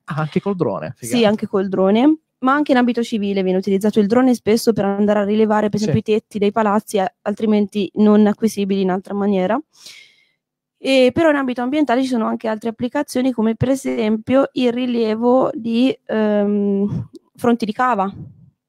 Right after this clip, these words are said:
Speaker 2: o fronti di montagna.
Speaker 1: Ok.
Speaker 2: Ehm,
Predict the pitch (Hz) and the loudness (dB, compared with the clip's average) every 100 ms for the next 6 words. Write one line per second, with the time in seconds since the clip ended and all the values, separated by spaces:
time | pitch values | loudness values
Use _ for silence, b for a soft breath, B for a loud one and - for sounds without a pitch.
0 | _ - - 226 220 208 196 190 202 202 | _ -12 -6 -6 -4 -4 -2 -2 -2 -2
1 | 220 254 339 _ B B B B B - | -2 -2 -6 _ B B B B B -10
2 | 98 220 214 208 202 208 202 190 | -4 -2 0 0 -2 -2 -4 -6